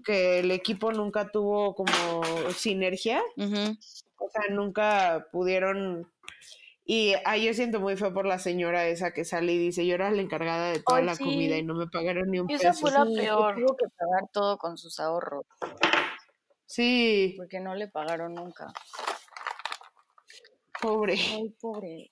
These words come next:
Speaker 2: También lo que dijiste de los posts en Instagram, ves que ahora ya cada cosa que postean le tienen que poner de que hashtag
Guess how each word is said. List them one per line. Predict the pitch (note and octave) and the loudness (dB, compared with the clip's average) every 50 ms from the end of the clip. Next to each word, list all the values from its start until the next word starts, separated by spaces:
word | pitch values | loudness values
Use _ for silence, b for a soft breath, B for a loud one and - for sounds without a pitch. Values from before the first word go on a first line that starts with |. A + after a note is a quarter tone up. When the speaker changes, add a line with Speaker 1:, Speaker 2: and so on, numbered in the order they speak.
| - | -8
Speaker 2:
También | - A3 A3 A3+ A#3 A#3+ | -6 -4 -2 -2 -2 -2
lo | C#4 D4+ | -4 -4
que | C#4+ A3+ | -2 -4
dijiste | F#3 E3+ F3 F#3+ G3 F#3+ - A3+ | -4 -4 -4 -8 -10 -6 -6 -4
de | G#3 | -4
los | E3+ F3 - | -4 -6 -6
posts | - F3+ F#3+ F#3 - - | -6 -8 -8 -8 -8 -10
en | G3 F#3+ | -8 -8
Instagram, | F#3 F#3 F3+ - - F3+ F3 F3+ F3 G3 G3+ | -8 -10 -10 -10 -8 -6 -4 -4 -4 -4 -6
ves | G3 G3 - | -8 -10 -6
que | - F#3+ | -4 -2
ahora | F#3 F3+ F3 F3 | -2 0 -2 -2
ya | F3+ F3+ F3 | -2 -4 -4
cada | - F3+ F3 D#3+ | -4 -6 -8 -8
cosa | - F3 - E3+ F3 | -10 -12 -12 -12 -12
que | E3+ E3 | -12 -12
postean | - - - - - F3 E3+ G3 | -12 -14 -16 -8 -6 -6 -4 -4
le | F#3+ F3 | -4 -4
tienen | - E3+ F#3 F3+ | -4 -6 -6 -4
que | - D3+ | -6 -6
poner | - - D3 D3+ D3+ D#3 E3+ | -4 -4 -4 -4 -2 -4 -4
de | E3+ D3+ | -6 -6
que | - C#3+ D3 - | -8 -12 -8 -4
hashtag | F3+ F3 F#3 - - G#3+ A3 A3+ A#3 | -4 -4 -4 -2 0 0 0 0 0